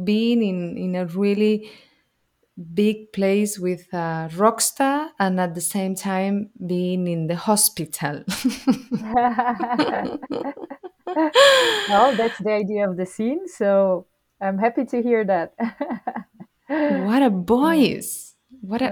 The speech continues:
Speaker 1: what
Speaker 2: Oh,
Speaker 1: a, what a
Speaker 2: thank you.
Speaker 1: screen, no? Because it's, it's not, it's, it was not annoying at all. Like, really
Speaker 2: <laughs>
Speaker 1: surprising and was like,
Speaker 2: Yeah.
Speaker 1: "What? What?" But these women, I don't know how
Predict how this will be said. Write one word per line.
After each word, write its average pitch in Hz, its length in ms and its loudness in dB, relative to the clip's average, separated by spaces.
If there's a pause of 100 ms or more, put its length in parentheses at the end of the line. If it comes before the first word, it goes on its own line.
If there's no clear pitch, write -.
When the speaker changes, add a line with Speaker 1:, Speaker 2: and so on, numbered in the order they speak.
Speaker 1:
what 220 160 0
Speaker 2:
Oh, 240 160 -2
Speaker 1:
a, - 40 -6
what 208 180 -2
a 247 80 -2
Speaker 2:
thank 190 220 -6
you. 170 100 -10
Speaker 1:
screen, 233 680 0
no? 247 200 -4
Because 214 360 -8
it's, 214 200 -6
it's 208 260 -6
not, 240 280 -2 (180)
it's, 214 260 -4
it 190 220 -4
was 254 280 0
not 202 280 4
annoying 190 720 2 (140)
at 175 120 -2
all. 170 300 -2 (1000)
Like, 196 140 0 (200)
really 214 320 4 (460)
Speaker 2:
<laughs> - 400 -12
Speaker 1:
surprising 233 1400 2
and 202 280 -2
was 208 280 -6
like, 208 280 -8
Speaker 2:
Yeah. 233 80 -16
Speaker 1:
"What? 339 600 -2 (220)
What?" 240 180 -10 (460)
But 202 340 -6
these 320 520 2
women, 233 840 0
I 214 160 -4
don't 226 180 -2
know 233 160 -2
how 262 520 -8